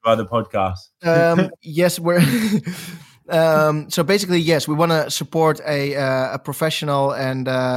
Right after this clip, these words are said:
Speaker 2: um, um, yeah, share, uh, our training ideas, anything with you, our patrons. Um, yeah, so if you know a professional, send it over. Anyway, um, before we go in, don't forget to, um,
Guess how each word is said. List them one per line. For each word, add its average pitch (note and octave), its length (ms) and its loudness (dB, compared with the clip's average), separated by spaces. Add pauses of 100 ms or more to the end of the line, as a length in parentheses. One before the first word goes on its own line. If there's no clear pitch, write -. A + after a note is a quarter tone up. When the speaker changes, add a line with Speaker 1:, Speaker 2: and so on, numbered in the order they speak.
Speaker 2:
um, A#2+ 800 -4
um, A#2+ 420 -8
yeah, A#2 300 -6
share, B2 520 -4
uh, A#2 320 -6
our B2 180 -2
training B2 600 -2
ideas, A#2+ 640 -4 (680)
anything D#3 520 2
with D3 280 2
you, D#3+ 280 4
our D3 160 2
patrons. C#3 640 0 (560)
Um, B2+ 560 -4 (300)
yeah, D#3+ 120 4
so F#3 120 2
if G3 100 2
you G#3 60 2
know G3 100 6
a - 20 2
professional, F3+ 760 0 (840)
send D3+ 260 -4
it C#3+ 60 0
over. C3 320 0 (760)
Anyway, F3+ 460 8
um, E3+ 520 6
before D#3+ 320 4
we E3 100 4
go E3 240 8
in, E3+ 240 4 (300)
don't E3 200 4
forget D#3+ 380 2
to, D3 360 2
um, C3+ 720 2